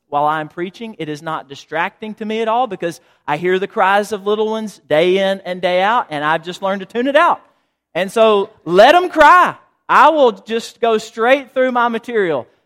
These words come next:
We love those sounds because it shows that we have a growing church,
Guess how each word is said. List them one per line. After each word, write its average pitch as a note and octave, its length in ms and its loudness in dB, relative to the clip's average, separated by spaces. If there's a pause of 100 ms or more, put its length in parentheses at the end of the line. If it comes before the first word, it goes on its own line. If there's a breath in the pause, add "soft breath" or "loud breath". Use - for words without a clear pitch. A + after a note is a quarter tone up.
(200)
We G3+ 140 2
love G#3+ 360 6 (140)
those F3+ 220 -2
sounds E3+ 480 -6
because E3+ 320 -8
it D#3 100 -16
shows E3+ 480 -4
that C3+ 320 -4
we D3+ 140 -10
have D3 340 -4
a C3+ 60 -16
growing E3 340 -2
church, G3 540 -8